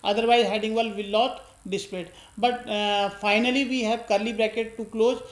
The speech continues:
So this is again processing statement, so it will be encapsulated inside the percentage sign. So this is the second category, scriptlet, and third category, that is expression.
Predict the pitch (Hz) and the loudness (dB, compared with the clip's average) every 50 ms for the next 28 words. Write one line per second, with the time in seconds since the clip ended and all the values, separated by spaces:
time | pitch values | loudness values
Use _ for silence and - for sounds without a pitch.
0 | - - - - 233 220 190 233 220 226 277 262 247 233 226 214 240 262 277 262 | -20 -20 -8 -4 -4 -2 -2 -2 -2 -2 -2 0 2 2 2 4 4 2 2 2
1 | 254 240 220 - - 247 240 226 - - - 208 202 - 233 240 240 226 - - | 2 0 0 -2 -2 -4 -6 -6 -6 -6 -6 -6 -6 -6 -6 -8 -8 -8 -8 -6
2 | 233 220 220 220 208 220 233 240 233 214 240 226 220 214 214 208 190 196 - 214 | -4 -2 -2 -2 -2 -4 -6 -6 -6 -4 -4 -4 -4 -4 -2 -2 -2 -2 -4 -6
3 | 196 190 196 208 202 202 196 175 - 190 180 180 175 180 247 269 277 - - - | -6 -6 -6 -8 -8 -8 -8 -8 -6 -4 -4 -4 -4 -4 -6 -6 -6 -8 -14 -20
4 | - - - 190 - - 196 175 165 170 165 - - 180 170 85 - - - - | -14 -10 -8 -6 -6 -6 -6 -8 -8 -10 -12 -10 -8 -8 -8 -8 -10 -12 -16 -20
5 | - - - - - - - - - - - 240 226 208 233 220 254 262 233 208 | -20 -20 -20 -20 -20 -20 -20 -20 -20 -6 -2 -2 0 0 -2 -2 -4 -4 -2 0
6 | 254 254 247 247 - - 262 254 - 285 269 262 254 226 226 220 208 202 208 214 | 0 0 0 -2 -4 -4 -4 -2 0 0 0 2 2 2 2 0 -2 -4 -4 -6
7 | 226 220 202 - - - 208 196 - - 214 226 233 226 - - - - - - | -6 -6 -8 -10 -12 -14 -16 -12 -8 -4 -4 -4 -4 -6 -10 -20 -20 -20 -20 -18
8 | - - 208 208 220 226 233 240 - - - - - 269 294 302 294 - 240 214 | -8 -4 0 0 2 0 0 -2 -6 -10 -10 0 4 6 6 6 6 4 2 2
9 | 220 214 214 226 240 233 202 214 208 202 247 247 - - 233 208 - - - - | 2 0 -2 -4 -4 0 2 2 2 2 0 -6 -6 -4 -2 -2 -2 -4 -4 -2
10 | - 226 202 - - 247 196 190 | 0 0 2 2 0 -2 -4 -4